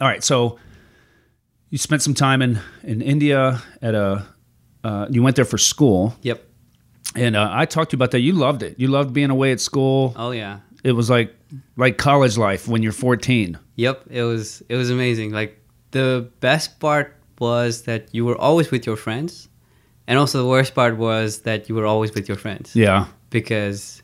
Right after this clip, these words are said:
Speaker 2: you were sleeping with them in the same quarters, so you would have four people to a room. Uh,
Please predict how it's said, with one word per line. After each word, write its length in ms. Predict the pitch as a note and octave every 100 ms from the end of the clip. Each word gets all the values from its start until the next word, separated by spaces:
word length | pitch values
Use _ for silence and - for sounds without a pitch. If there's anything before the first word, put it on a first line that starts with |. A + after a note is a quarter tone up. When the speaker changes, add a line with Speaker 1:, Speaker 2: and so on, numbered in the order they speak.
| -
Speaker 2:
you 80 | A2+
were 120 | A2
sleeping 500 | G#2+ C#3 D3 D3 C#3+
with 160 | C3 A#2+
them 540 | B2 A#2+ A#2+ A#2 A#2 _ -
in 160 | A2+ G#2
the 80 |
same 240 | G#2 A2+ A2
quarters, 420 | - A#2+ A#2 A2
so 280 | A2 G#2+ A2 -
you 100 | B2
would 80 | A#2
have 140 | A2+ -
four 240 | C#3 C3
people 320 | B2 A#2 A2+
to 160 | G#2+ A2
a 60 |
room. 280 | G#2 B2 C#3 - - - - - - _ _ -
Uh, 320 | - G2+ G#2